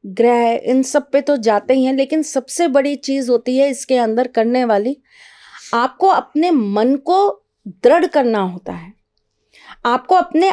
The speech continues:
आप में संकल्प लेना होता है कि ये रिश्ता मेरा है और मुझे इसको निभाना है।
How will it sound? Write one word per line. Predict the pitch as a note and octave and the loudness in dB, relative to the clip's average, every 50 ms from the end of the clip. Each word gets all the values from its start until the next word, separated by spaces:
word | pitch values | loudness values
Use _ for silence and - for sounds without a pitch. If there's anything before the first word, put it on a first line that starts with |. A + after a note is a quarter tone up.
| - - | -2 -4
आप | - B3 C4 D#4 - - | -4 -2 -2 -2 -2 -2
में | F4+ G4 G4 G4 | 0 0 0 0
संकल्प | F#4 - E4+ D4 C#4+ C4+ C#4+ D4 D4 C#4+ | 0 0 -2 -2 0 0 0 0 0 0
लेना | C#4+ C4+ C4 B3 B3+ B3+ | 0 0 0 0 0 0
होता | A#3+ A#3+ A3+ A3+ - C4 | -2 -2 -2 0 0 0
है | C4 C#4+ D#4+ | 2 2 0
कि | D#4+ - D#4+ | -2 -4 -4
ये | D4 C#4 D4+ | -4 -2 -2
रिश्ता | C4+ C#4 A#3+ - - - - D#4 D#4 | -2 -2 -4 -4 -4 -2 0 0 2
मेरा | D4 C4 A#3+ A#3 A#3+ C4 | 2 2 2 2 2 0
है | C4+ C#4 D4+ | 2 2 2
और | D#4 D4+ D4 | 2 2 2
मुझे | C4 B3+ B3+ B3+ D4+ D4+ | 0 0 0 -2 -2 -4
इसको | C4+ - - D4+ | -4 -4 -2 -2
निभाना | D4 C#4 B3 G3 F#3+ F#3+ F#3+ G3 F#3+ F#3 | 0 0 0 -2 -4 -6 -8 -6 -6 -8
है। | E3+ E3+ E3 _ | -8 -12 -16 _